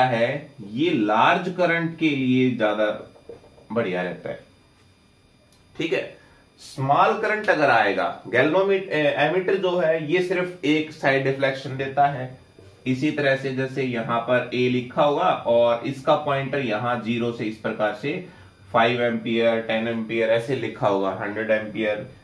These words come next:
इस प्रकार से, तो ये सिर्फ और सिर्फ एक side में vary करता है, ऐसे अपना deflection है वो एक ही side में देता है,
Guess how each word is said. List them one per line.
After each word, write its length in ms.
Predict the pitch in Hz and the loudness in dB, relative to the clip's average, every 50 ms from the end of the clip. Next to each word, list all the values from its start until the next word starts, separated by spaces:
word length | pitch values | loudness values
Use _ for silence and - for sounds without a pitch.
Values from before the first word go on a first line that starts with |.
| - - _ - - | -20 -20 _ -10 -10
इस 120 | 113 110 - | -8 -6 -4
प्रकार 340 | 117 - - - 95 92 | -4 -4 0 0 -2 -2
से, 220 | - - 95 95 - - - - - - - - - - - - - - - - - | -2 -6 -14 -16 -16 -18 -20 -20 -20 -20 -20 -20 -20 -20 -20 -20 -20 -20 -14 -4 0
तो 80 | 160 | 2
ये 320 | 151 143 131 - 185 214 214 | 2 2 2 2 2 2 2
सिर्फ 320 | - 214 185 185 180 180 | 2 0 0 0 0 0
और 180 | 175 165 165 165 | -2 -2 -2 0
सिर्फ 560 | 165 156 156 156 196 226 233 - - - - | 0 -2 -2 -2 -4 -6 -6 -8 -8 -6 -2
एक 240 | 156 170 170 170 - | 0 0 0 0 0
side 340 | - 160 135 135 135 135 143 | 0 0 2 2 0 0 -2
में 100 | 139 123 | 0 2
vary 240 | 120 120 117 117 | 2 2 2 0
करता 340 | 117 110 95 90 - - 117 - | 0 -2 -4 -4 -2 -4 -4 -4
है, 220 | - - - - - | -4 -8 -8 -4 -2
ऐसे 360 | 107 107 - - - - - - - _ - _ - | -2 -2 -2 -8 -12 -12 -12 -14 -20 _ -14 _ -2
अपना 260 | 127 - 143 143 139 | -2 0 2 2 2
deflection 540 | 135 135 135 135 131 127 123 - - 143 131 | 4 2 0 0 0 -4 -4 -4 -6 -6 -6
है 140 | 113 117 110 | -4 -4 -4
वो 240 | 123 160 190 - - | 0 -2 -2 0 0
एक 180 | 135 147 143 - | 0 0 0 0
ही 60 | 131 | -2
side 260 | 120 123 104 101 101 | -2 0 -2 -2 -2
में 140 | 98 101 98 | -2 -4 -4
देता 260 | 92 87 87 - 82 | -4 -6 -8 -8 -10
है, 180 | 87 95 - | -10 -10 -12